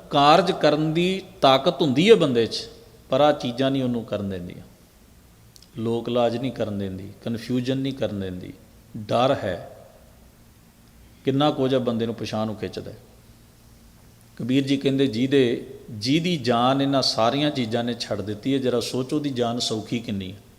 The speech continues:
ਉਹਦਾ ਮਨ ਜਿਹੜਾ ਹੈ, ਉਹ ਕਿਵੇਂ ਆਜ਼ਾਦ ਪੰਛੀ ਵਰਗਾ ਹੈ, ਉਹਦੀ ਸੁਰਤ ਤੋਂ ਭਾਰ ਕਿੰਨਾ ਲਹਿ ਗਿਆ ਹੈ।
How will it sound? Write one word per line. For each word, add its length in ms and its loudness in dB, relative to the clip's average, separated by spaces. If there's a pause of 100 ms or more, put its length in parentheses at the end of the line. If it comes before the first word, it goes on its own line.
(1900)
ਉਹਦਾ 200 2
ਮਨ 340 2
ਜਿਹੜਾ 240 2
ਹੈ, 440 -4
ਉਹ 80 -6
ਕਿਵੇਂ 300 -4
ਆਜ਼ਾਦ 320 4
ਪੰਛੀ 400 -6
ਵਰਗਾ 280 -6
ਹੈ, 80 -12 (1120)
ਉਹਦੀ 180 0
ਸੁਰਤ 360 0
ਤੋਂ 160 0
ਭਾਰ 320 6
ਕਿੰਨਾ 280 -2
ਲਹਿ 200 2
ਗਿਆ 160 -2
ਹੈ। 140 -10